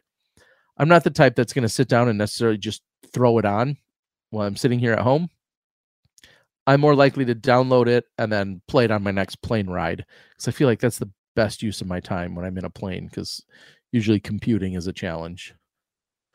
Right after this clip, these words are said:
Um, not just because my stomach is big, but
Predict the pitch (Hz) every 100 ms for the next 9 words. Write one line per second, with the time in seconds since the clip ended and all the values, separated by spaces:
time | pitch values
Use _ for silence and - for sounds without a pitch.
0 | _ _ _ 92 90 85 _ 120 120 -
1 | - 107 - 95 98 92 90 110 95 92
2 | 85 78 78 - 92